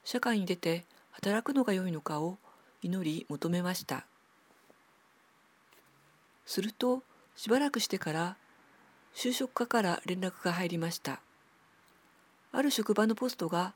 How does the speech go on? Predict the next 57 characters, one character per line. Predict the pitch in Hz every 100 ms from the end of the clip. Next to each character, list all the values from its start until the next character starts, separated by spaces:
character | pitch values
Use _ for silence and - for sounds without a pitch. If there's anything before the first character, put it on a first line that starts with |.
| _
空 | -
く | 214
の | 185
で、 | 160 170 - - - - - -
あ | 196
な | 247
た | 254
は | 185
ど | 226
う | 269
で | 214
す | -
か？」 | 214 247 - _ _ _ _ _ _ _ _ _
と | 190
い | 180 170
う | - - - - - _ -
思 | 175 277
い |
も | 277
か | 214 170
け | 175
な | 156
い | 170 -
連 | 156
絡 | 160 -
で | 147
し | -
た。 | 139 - - _ - - - _ - - - -
そ | - -
の | 196
職 | 208 208
場 | 196 196
は | 202 214 - - - - - 196
有 | 208
給 | 233 226
休 | - 233
暇 | - 165
も | 170 190 -
充 | 190 190
実 | - 185
し | -
た | - 196 202 - - - - - -
教 | - 214
会 | 214 220
の | 220
奉 | 262 277
仕 | -
を | 202
し | 175
な | 165
が | 170
ら | 165
働 | 175 180
く | -
と | -
い | 151
う | 151